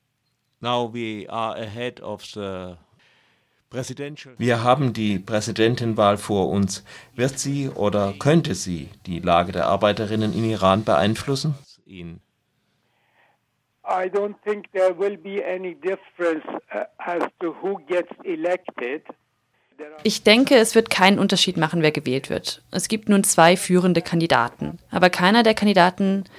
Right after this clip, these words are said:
Speaker 3: hat spezielle Pläne oder Programme, die das Leben der Arbeitenden verbessern würden oder die Gründung unabhängiger Gewerkschaften erlauben würden. Einer der Kandidaten, Mister Rouhani,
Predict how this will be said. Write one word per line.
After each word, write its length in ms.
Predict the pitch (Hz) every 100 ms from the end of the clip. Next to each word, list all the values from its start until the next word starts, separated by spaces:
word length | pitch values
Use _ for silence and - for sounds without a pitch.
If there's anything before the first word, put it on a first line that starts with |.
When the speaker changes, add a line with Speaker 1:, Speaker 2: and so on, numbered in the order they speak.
| - -
Speaker 3:
hat 160 | - 185
spezielle 480 | - 180 - 185 180
Pläne 380 | - 175 202 202
oder 160 | 175
Programme, 520 | 165 165 - 165 202
die 100 | 202
das 180 | 170 165
Leben 280 | 160 165 180
der 140 | 165
Arbeitenden 540 | - 147 160 - 165 165
verbessern 500 | 180 185 - 160 143
würden 260 | 143 160 - - - -
oder 180 | 180
die 120 | 190 180
Gründung 380 | 170 170 175
unabhängiger 560 | 175 180 170 170 160 160
Gewerkschaften 600 | 160 139 139 - 156 -
erlauben 400 | 156 160 160 147
würden. 320 | 120 127 160 - - - -
Einer 200 | 196 262
der 140 | 254
Kandidaten, 640 | 240 190 175 165 165 180 175
Mister 240 | 175 190
Rouhani, 540 | 175 170 175 196 233